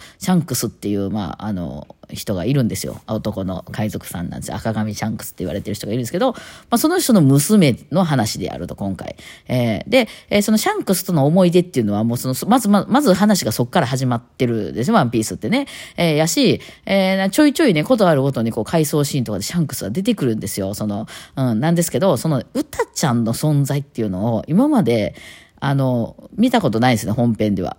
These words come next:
出てきたことないんですよ。だからそこにちょっとね、ファンとしてはもやっとしたわけなんですよ。あの、今までちょっとでもそういう、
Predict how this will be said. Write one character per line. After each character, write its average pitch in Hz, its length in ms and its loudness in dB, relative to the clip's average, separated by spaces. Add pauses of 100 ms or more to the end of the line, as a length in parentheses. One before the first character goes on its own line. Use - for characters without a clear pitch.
(100)
出 175 160 0
て 202 100 4
き 196 60 -2
た 170 120 4
こ 123 80 0
と 104 100 -10
な 110 120 0
い 143 60 2
ん 120 60 2
で 101 80 -4
す - 100 -8
よ。 - 120 -10
だ - 60 -20
か - 240 -4
ら 202 40 0
そ 285 140 2
こ 440 140 2
に 160 220 2
ち - 120 -4
ょ - 40 2
っ - 20 0
と - 200 0
ね、 110 360 0
フ - 80 -10
ァ 214 100 4
ン 185 80 2
と 143 80 -2
し 131 80 -4
て 135 100 0
は 110 200 0
も 139 160 2
や 151 80 4
っ 165 80 -4
と 123 100 -2
し 110 80 -4
た 117 80 -2
わ 104 100 0
け 104 120 -4
な 82 80 -8
ん 78 60 -8
で 73 60 -10
す - 120 -10
よ。 - 100 -14 (580)
あ 151 160 0
の、 139 240 0 (840)
今 311 220 6
ま 311 120 4
で 123 120 0
ち - 220 -2
ょ - 20 6
っ - 40 -10 (120)
と 254 100 6
で 139 100 4
も 110 120 0
そ 175 220 4
う 170 60 2
い 165 60 4
う、 151 280 0